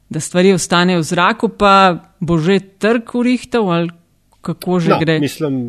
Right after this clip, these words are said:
Speaker 2: eh, če mene vprašaš, eh, spet, eh, vedno in znova se vračamo do tistega rekla, ne, da gre laž sedemkrat okoli sveta, medtem ko si resnica šele na antikah lače.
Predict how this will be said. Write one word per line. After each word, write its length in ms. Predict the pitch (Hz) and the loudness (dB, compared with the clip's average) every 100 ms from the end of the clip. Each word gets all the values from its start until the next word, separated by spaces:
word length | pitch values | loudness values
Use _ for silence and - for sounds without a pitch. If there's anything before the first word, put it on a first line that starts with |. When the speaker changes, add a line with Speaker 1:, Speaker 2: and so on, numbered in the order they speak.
| 139 | -10
Speaker 2:
eh, 280 | 143 120 117 | -6 -6 -6
če 160 | - | -4
mene 220 | 131 151 | -2 -2
vprašaš, 500 | 143 156 160 160 139 - 135 | 0 -2 -2 -2 -4 -6 -4
eh, 280 | 131 123 104 _ - | -2 -2 -2 _ -18
spet, 440 | - - 156 - - | -10 0 0 0 -10
eh, 180 | 110 107 | -10 -2
vedno 340 | 127 139 135 | -2 0 0
in 100 | 120 | 0
znova 340 | 107 107 120 135 | -2 -2 -2 -4
se 160 | - | -6
vračamo 460 | 117 113 107 127 110 | -6 -6 -6 -8 -8
do 80 | 101 | -10
tistega 540 | 127 - 120 110 98 - _ _ _ _ - | -12 -12 -10 -10 -10 -12 _ _ _ _ -2
rekla, 460 | 123 117 - 156 | 0 2 2 2
ne, 200 | 110 123 | 2 0
da 420 | 127 120 117 113 110 | 0 0 0 -2 -4
gre 220 | 110 110 | -2 0
laž 380 | 110 123 120 - | 2 2 0 -4
sedemkrat 560 | 143 127 120 117 110 | -4 -4 -4 -6 -10
okoli 260 | 117 123 117 | -8 -8 -8
sveta, 320 | - 113 123 | -10 -8 -6
medtem 280 | 117 110 123 | -4 -6 -6
ko 120 | 120 | -8
si 180 | - 120 | -8 -6
resnica 480 | 107 - 120 - 113 | -6 -6 -8 -8 -8
šele 280 | 131 117 | -6 -4
na 80 | 113 | -4
antikah 380 | 110 123 120 113 | -6 -8 -8 -6
lače. 380 | 110 104 131 | -6 -6 -4